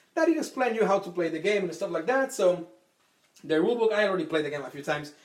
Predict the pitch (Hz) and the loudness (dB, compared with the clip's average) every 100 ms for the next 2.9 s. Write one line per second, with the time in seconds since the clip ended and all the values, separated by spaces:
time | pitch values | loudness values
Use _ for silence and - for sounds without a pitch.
0 | _ _ - 330 240 190 165 175 - 220 | _ _ -2 0 0 0 2 2 0 -6
1 | 180 165 170 180 202 175 160 165 220 214 | -4 -2 -4 -4 -4 -2 -6 -6 -6 -4
2 | 180 175 175 196 180 196 214 254 262 | 2 4 4 0 -2 0 0 0 -2